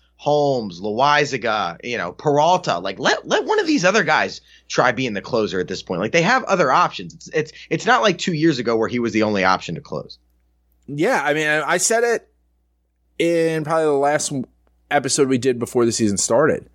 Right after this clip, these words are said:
Speaker 2: Like, let him go. Put him in the sixth inning when it's just like, "Yo, we just, we need a clean sixth inning."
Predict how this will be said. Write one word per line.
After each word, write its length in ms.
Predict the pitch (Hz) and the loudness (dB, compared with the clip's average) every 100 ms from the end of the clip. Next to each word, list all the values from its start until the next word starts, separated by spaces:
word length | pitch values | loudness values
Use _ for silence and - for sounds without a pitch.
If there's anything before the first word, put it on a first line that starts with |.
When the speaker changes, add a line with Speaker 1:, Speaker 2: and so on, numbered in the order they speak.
| _ _ _ _ _ _ - | _ _ _ _ _ _ -2
Speaker 2:
Like, 240 | 143 139 | 0 2
let 220 | 131 170 | 2 2
him 200 | 240 294 | 2 0
go. 380 | 139 127 139 170 - - - | 0 2 4 2 -2 -10 -2
Put 180 | 180 | 2
him 120 | 277 254 | 2 2
in 220 | 247 233 | 2 0
the 60 | |
sixth 380 | 208 - 175 - | 2 2 2 2
inning 320 | 143 147 - - _ _ _ - | 2 2 -2 -8 _ _ _ -6
when 220 | 143 147 | 0 2
it's 120 | 143 | 2
just 120 | 143 | 2
like, 140 | 147 131 | 2 2
"Yo, 140 | 165 | 2
we 140 | 131 139 | 2 2
just, 180 | 156 | 2
we 140 | 110 147 | 4 2
need 140 | 175 | 2
a 40 | 175 | 0
clean 300 | 165 170 160 | 0 -2 0
sixth 280 | 160 - | 0 2
inning." 220 | 160 180 | 2 0